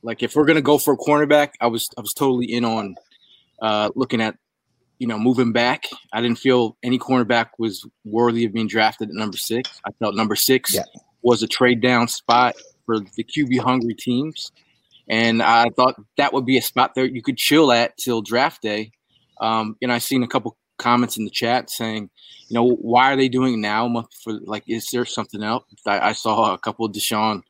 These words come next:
Speaker 1: Watson, uh,
Speaker 2: Yeah.
Speaker 1: tweets out there, um, and comments in, in, in the,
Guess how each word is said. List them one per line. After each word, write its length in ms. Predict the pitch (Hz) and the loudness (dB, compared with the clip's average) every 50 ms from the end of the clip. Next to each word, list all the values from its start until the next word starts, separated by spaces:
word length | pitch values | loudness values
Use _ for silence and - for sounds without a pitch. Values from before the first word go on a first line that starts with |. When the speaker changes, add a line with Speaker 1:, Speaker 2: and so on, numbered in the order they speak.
| _ _ _ _ - - _ | _ _ _ _ -20 -20 _
Speaker 1:
Watson, 600 | - - 113 120 120 - - 127 127 120 113 117 117 - | -2 2 4 4 4 2 2 2 2 2 2 0 -2 -2
uh, 260 | 120 117 117 113 110 107 | -2 -2 0 0 -2 -2
Speaker 2:
Yeah. 80 | 113 | -4
Speaker 1:
tweets 340 | - - - 135 - _ - | -4 -4 -6 -8 -6 _ 0
out 200 | 123 120 117 113 _ | 2 2 2 0 _
there, 320 | 135 127 117 123 120 - - _ _ _ | -2 -2 -2 -2 -4 -6 -10 _ _ _
um, 280 | - 110 107 107 104 104 | -8 -6 -4 -4 -4 -6
and 140 | 104 101 - | -8 -6 -2
comments 380 | - 117 113 113 117 113 - | 0 2 2 2 0 -2 -4
in, 100 | 110 110 113 | -4 -6 -6
in, 220 | - 110 110 110 - | -6 -6 -8 -8 -8
in 120 | - 110 | -8 -10
the, 120 | 107 101 | -10 -10